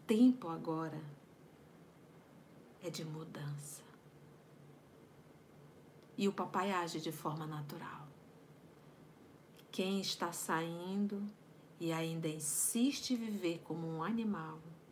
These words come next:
exílio, novo planeta, inferior. Para aqueles que estão se esforçando,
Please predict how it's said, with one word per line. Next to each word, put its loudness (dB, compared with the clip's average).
exílio, -6
novo -2
planeta, -8
inferior. -6
Para 4
aqueles 2
que -2
estão -2
se -4
esforçando, -4